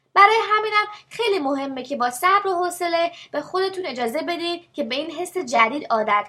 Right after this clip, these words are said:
کنین و همینطور به بدن خودتون و ماهیچه‌های مقعد اجازه بدین تا به ورود اجسام عادت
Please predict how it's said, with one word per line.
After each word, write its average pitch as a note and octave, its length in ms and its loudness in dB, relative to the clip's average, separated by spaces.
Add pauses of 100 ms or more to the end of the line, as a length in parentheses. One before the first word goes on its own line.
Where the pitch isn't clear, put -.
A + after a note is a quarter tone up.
کنین F#3+ 260 -12 (600)
و C#4 100 4
همینطور F#4 560 2
به F4 100 2
بدن B3+ 420 2
خودتون F#4 640 -2 (160)
و C#4 180 8
ماهیچه‌های C4 840 0
مقعد E4 460 2 (260)
اجازه B3+ 340 -4
بدین D#4+ 360 -8
تا C#4+ 140 -8
به A#3+ 100 -6
ورود B3 300 -6 (180)
اجسام C#4+ 360 -2
عادت G#3+ 340 -2